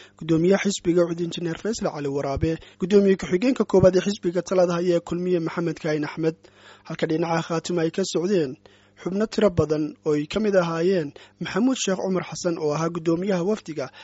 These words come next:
Doctor Cali Khaliif Galeydh, madaxweynaha Khaatumo, iyo mas-uuliyiin kale oo tiro badan.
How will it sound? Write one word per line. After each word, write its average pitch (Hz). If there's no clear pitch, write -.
Doctor -
Cali 240
Khaliif 190
Galeydh, 160
madaxweynaha 156
Khaatumo, 147
iyo 208
mas-uuliyiin 196
kale 165
oo 156
tiro 156
badan. 151